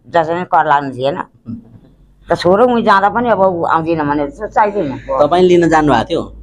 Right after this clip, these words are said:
Speaker 1: म लिन गएको थिएँ।
Speaker 2: मानेनन्, आइनन्।
Speaker 1: अँ।
Speaker 2: है?
Speaker 1: मान्दैनन्, आउँदैन।
Speaker 2: ए।
Speaker 1: अब हिँडे, हिँडे भन्छ, अनि के गर्छ? हिँडिसकेपछि के गर्न आइरहनु?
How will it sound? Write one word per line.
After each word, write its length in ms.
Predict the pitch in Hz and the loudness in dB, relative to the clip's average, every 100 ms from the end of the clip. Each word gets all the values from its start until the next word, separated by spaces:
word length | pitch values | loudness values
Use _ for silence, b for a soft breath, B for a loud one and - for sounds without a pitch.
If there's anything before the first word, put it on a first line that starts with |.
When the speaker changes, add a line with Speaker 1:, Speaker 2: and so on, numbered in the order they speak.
| - - | -8 0
Speaker 1:
म 140 | 269 | 2
लिन 240 | 254 233 208 | 2 2 2
गएको 240 | 180 - | 2 0
थिएँ। 80 | - _ _ _ 117 | -8 _ _ _ -2
Speaker 2:
मानेनन्, 440 | 123 123 113 110 | 0 2 2 2
आइनन्। 360 | 113 113 107 95 180 | 2 2 2 0 2
Speaker 1:
अँ। 380 | 202 214 233 - - | 2 0 -6 -14 -10
Speaker 2:
है? 480 | - - 95 127 220 | -6 -4 0 0 0
Speaker 1:
मान्दैनन्, 600 | 175 165 156 143 127 120 - | 0 0 2 0 0 -6 -2
आउँदैन। 440 | 135 131 127 110 107 _ _ 95 | 0 2 0 0 -4 _ _ -16
Speaker 2:
ए। 240 | 90 87 90 - _ - | -14 -14 -16 -20 _ -2
Speaker 1:
अब 100 | 170 | 2
हिँडे, 300 | 175 240 269 | 4 4 4
हिँडे 260 | 226 208 | 2 0
भन्छ, 240 | 170 180 190 | 0 -2 0
अनि 180 | 196 196 | 0 0
के 160 | 269 | 0
गर्छ? 240 | 165 123 123 | 2 0 2
हिँडिसकेपछि 800 | 151 202 247 226 220 190 202 220 | 2 4 2 0 -2 -2 -2 -2
के 140 | 277 | 2
गर्न 140 | 175 | 0
आइरहनु? 360 | 123 107 101 98 | 0 -6 -10 -20